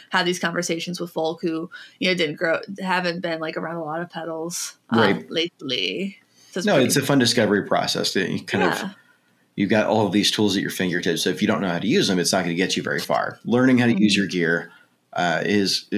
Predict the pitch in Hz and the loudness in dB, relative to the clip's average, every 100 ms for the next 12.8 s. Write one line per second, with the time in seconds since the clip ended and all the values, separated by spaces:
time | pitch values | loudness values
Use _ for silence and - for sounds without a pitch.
0 | - 110 117 120 107 107 101 92 90 87 | -2 2 4 4 4 4 4 2 2 2
1 | 87 92 85 - - - _ _ _ _ | 2 0 0 0 -2 -6 _ _ _ _
2 | _ _ _ _ 76 67 - _ _ - | _ _ _ _ -2 -2 -4 _ _ -16
3 | - - 107 117 98 101 85 - - _ | -4 0 2 2 2 2 0 -8 -12 _
4 | _ 104 104 92 98 - 92 87 87 82 | _ 0 2 2 2 2 0 -2 -2 -4
5 | 67 98 85 95 90 87 - - - - | -2 -4 -2 -2 -2 -2 -4 -6 -10 -6
6 | 90 - 87 - 73 - 87 - - 92 | -4 -2 -4 -4 -6 -4 -8 -6 -4 -2
7 | - - 95 90 90 - - - _ _ | -2 -2 0 0 -2 -8 -20 -20 _ _
8 | _ _ - 85 85 87 87 104 120 131 | _ _ -8 -6 -4 -2 -2 0 0 0
9 | 107 95 107 104 98 95 90 90 90 101 | 0 2 0 -2 -2 0 0 0 0 0
10 | 92 92 87 - 117 92 82 82 92 - | 0 0 0 -4 -4 -2 0 0 -2 -6
11 | - _ 117 104 - - _ _ _ _ | -14 _ -8 -6 -6 -8 _ _ _ _
12 | 95 95 - - 85 82 92 76 | -8 -4 -4 -2 -4 -2 -4 -4